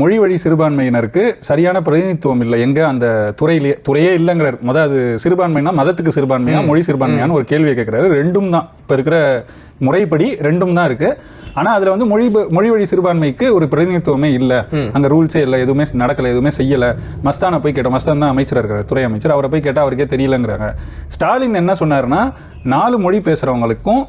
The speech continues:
Speaker 1: பிரதிநிதித்துவம் அதுல கொடுக்குறேன்னு சொன்னாரு. நம்ம புரிஞ்சுக்கிறது என்னன்னா, கேரளா, ஆந்திரா, கர்நாடகா,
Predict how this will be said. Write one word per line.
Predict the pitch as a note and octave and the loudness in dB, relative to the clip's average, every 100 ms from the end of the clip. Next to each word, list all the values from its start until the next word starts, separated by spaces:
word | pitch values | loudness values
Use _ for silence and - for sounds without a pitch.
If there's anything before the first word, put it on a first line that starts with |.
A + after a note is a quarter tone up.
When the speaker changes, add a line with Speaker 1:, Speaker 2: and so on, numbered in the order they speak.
| - - | -10 -4
Speaker 1:
பிரதிநிதித்துவம் | D3+ G3+ G3 D3 F3 | 0 0 0 0 0
அதுல | D#3 B2+ | 0 0
கொடுக்குறேன்னு | D3 C3 C3+ - | 0 0 -2 -2
சொன்னாரு. | A2+ G#2+ G#2+ | -2 -2 -2
நம்ம | D3 C#3 | 0 0
புரிஞ்சுக்கிறது | C3+ E3+ G3 F3+ C#3+ | 0 0 0 2 0
என்னன்னா, | C3+ C3+ G3 | 0 0 -2
கேரளா, | D#3+ D#3 D3 F3 | 0 0 2 2
ஆந்திரா, | D3+ C#3 C3 D3+ C3+ | 2 2 2 2 0
கர்நாடகா, | - A#2+ C3+ A2+ C3 | -2 -2 0 0 -2